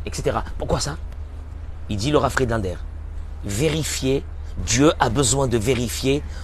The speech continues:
notre espace de foi que nous avons. Je termine. Et d'où le, et d'où Rabbi Shimon Bar Yochai, il le sait que ça va être comme ça.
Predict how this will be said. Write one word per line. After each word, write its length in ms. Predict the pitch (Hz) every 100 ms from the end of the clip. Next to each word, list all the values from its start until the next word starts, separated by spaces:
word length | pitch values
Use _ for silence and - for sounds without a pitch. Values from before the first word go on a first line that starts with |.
| -
notre 480 | 131 156 - - - -
espace 760 | - - - - - - - - - - - - - - - - -
de 140 | 175
foi 500 | 143 - 135 131 135 - - -
que 120 | -
nous 260 | 107 110 95
avons. 240 | 90 76 71 - - - -
Je 80 | -
termine. 420 | 120 117 175 285 - - - - - - - - - - - - - - - - - - - - - - - - - - - - - - - - -
Et 80 | 123
d'où 240 | 233 311
le, 200 | 285 208 -
et 60 |
d'où 160 | 202 240
Rabbi 220 | 185 139
Shimon 320 | - 143 135
Bar 140 | 110 104
Yochai, 220 | 104 120
il 60 |
le 80 | 107
sait 160 | - -
que 60 |
ça 80 | -
va 80 | 101
être 100 | -
comme 140 | 87
ça. 160 | -